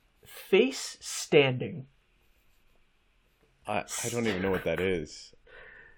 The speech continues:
Speaker 1: I mean,
Speaker 2: I don't,
Speaker 1: I,
Speaker 2: I
Speaker 1: I
Speaker 2: don't
Speaker 1: think
Speaker 2: wanna
Speaker 1: you
Speaker 2: know
Speaker 1: do.
Speaker 2: what that is
Speaker 1: <laughs> I think
Speaker 2: either.
Speaker 1: you do, Trill.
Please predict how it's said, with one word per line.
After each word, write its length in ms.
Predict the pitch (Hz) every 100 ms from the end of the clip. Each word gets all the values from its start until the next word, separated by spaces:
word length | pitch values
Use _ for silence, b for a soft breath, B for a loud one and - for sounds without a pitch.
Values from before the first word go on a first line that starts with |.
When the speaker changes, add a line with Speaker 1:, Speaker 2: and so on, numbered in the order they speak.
| b b - - - - -
Speaker 1:
I 140 | 135
mean, 120 | 147 147
Speaker 2:
I 20 |
don't, 140 | 131
Speaker 1:
I, 100 | 139
Speaker 2:
I 40 | 139
Speaker 1:
I 40 |
Speaker 2:
don't 80 | -
Speaker 1:
think 100 | 240
Speaker 2:
wanna 140 | 127 -
Speaker 1:
you 40 |
Speaker 2:
know 60 | -
Speaker 1:
do. 60 |
Speaker 2:
what 120 | -
that 160 | - 95
is 120 | 92
Speaker 1:
<laughs> 20 |
I 40 | -
think 220 | 196 233
Speaker 2:
either. 80 | 185
Speaker 1:
you 60 |
do, 220 | 156 185 196
Trill. 560 | - 190 - 208 -